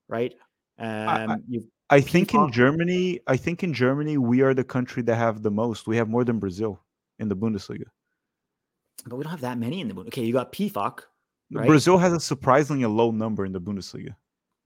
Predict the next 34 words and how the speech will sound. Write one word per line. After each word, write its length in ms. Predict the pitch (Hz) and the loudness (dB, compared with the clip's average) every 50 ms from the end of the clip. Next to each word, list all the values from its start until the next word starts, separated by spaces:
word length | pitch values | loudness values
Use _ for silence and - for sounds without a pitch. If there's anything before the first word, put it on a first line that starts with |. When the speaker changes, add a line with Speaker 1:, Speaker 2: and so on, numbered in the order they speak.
| _ _ - | _ _ -2
Speaker 1:
Yeah, 260 | 160 185 180 - - - - - | 2 2 2 2 2 -2 -12 -14
'cause 140 | - - 127 160 | -8 -4 -2 0
it 40 | |
doesn't 240 | 151 151 127 123 113 | 0 2 0 0 0
suit 280 | - - 131 120 95 - | -2 -2 -2 -2 -2 -4
Brazilians. 520 | 104 95 110 113 95 - - - - - | -6 -4 -4 -4 -4 -6 -10 -18 -16 -6
They, 120 | - 123 127 | -2 -2 -2
they 260 | 131 135 120 147 151 | -2 0 0 2 2
go 140 | 151 156 - | 4 2 2
to 80 | - | 2
Spain 460 | - - - - 131 113 95 95 98 98 | -2 -6 -4 -4 -4 -4 -4 -8 -10 -10
more. 320 | 101 101 87 - - _ _ _ _ _ _ _ _ _ _ _ _ _ _ _ _ _ _ _ - | -10 -10 -12 -14 -18 _ _ _ _ _ _ _ _ _ _ _ _ _ _ _ _ _ _ _ -14
Speaker 2:
Spain 360 | - - 123 117 123 131 131 | -6 -2 0 2 2 4 4
and 140 | 123 110 107 | 2 2 2
Speaker 1:
Spain, 0 | |
Speaker 2:
England. 360 | 110 113 107 101 98 98 104 | 0 0 -2 -2 -4 -4 -6
Speaker 1:
Italy. 100 | 98 - | -8 -12
Speaker 2:
Spain 260 | - - 110 113 117 | -10 -6 -4 -2 -2
and 140 | 113 104 104 | -2 -2 -4
Eng-, 100 | 107 107 | -2 0
and 220 | 123 117 113 - - | 0 0 0 0 2
Portugal, 400 | - 123 113 135 131 135 127 123 | 2 4 4 4 4 4 4 4
Speaker 1:
England, 120 | 113 110 | 4 2
Speaker 2:
of 60 | 107 | 2
course. 200 | 107 98 95 - - - | 2 0 0 -2 -6 -2
Speaker 1:
England 360 | 165 165 151 143 127 117 113 | 0 2 4 4 4 4 2
later, 340 | 117 117 110 104 95 92 87 | 2 0 0 0 -2 -4 -6
yeah. 300 | 85 90 101 90 87 - - _ _ _ _ _ _ _ _ _ _ _ | -6 -6 -8 -8 -10 -12 -18 _ _ _ _ _ _ _ _ _ _ _
But 320 | - 151 160 156 - _ _ - | -2 -2 -2 -2 -6 _ _ -4
look, 220 | 165 147 131 - - | -2 -2 -2 -4 -4
so 100 | - 151 | -4 -4
you've 100 | 143 - | -2 0
got 220 | 151 143 135 - | 0 0 0 0
Paredes. 680 | 139 139 143 165 185 180 190 190 175 - - - - | -2 -2 0 0 0 0 0 -2 -4 -6 -12 -18 -20